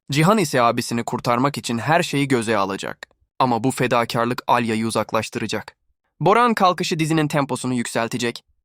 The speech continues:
Otuz altıncı bölüm yüzde altmış dram, yüzde kırk aksiyon dengesiyle geçecek. İzleyici Boran mı kazanacak, Cihal mi diye tartışacak. Yeni bölüm uzak şehrinen yoğun bölümlerinden biri olacak. Açılış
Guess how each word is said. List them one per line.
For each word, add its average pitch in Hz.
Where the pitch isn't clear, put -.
Otuz 156
altıncı 190
bölüm 190
yüzde 143
altmış 165
dram, 135
yüzde 127
kırk 180
aksiyon 147
dengesiyle 135
geçecek. 104
İzleyici 143
Boran 156
mı 143
kazanacak, 120
Cihal 131
mi 135
diye 135
tartışacak. 110
Yeni 190
bölüm 214
uzak 185
şehrinen 151
yoğun 160
bölümlerinden 139
biri 139
olacak. -
Açılış 175